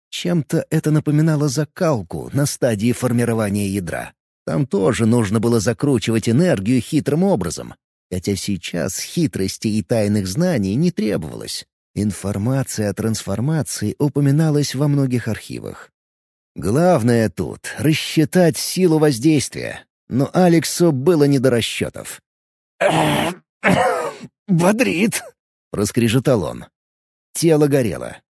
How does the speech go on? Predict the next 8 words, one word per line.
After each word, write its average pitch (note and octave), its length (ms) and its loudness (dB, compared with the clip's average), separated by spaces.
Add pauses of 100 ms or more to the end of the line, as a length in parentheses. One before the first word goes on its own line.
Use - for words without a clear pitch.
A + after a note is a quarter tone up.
Сейчас A#2+ 800 0
каждая C3 500 2
клетка C3 480 2
тела D3+ 360 2
менялась, E3 760 0
выплёскивая B2+ 760 2
накопленную A#2+ 640 2
энергию. C2 500 -6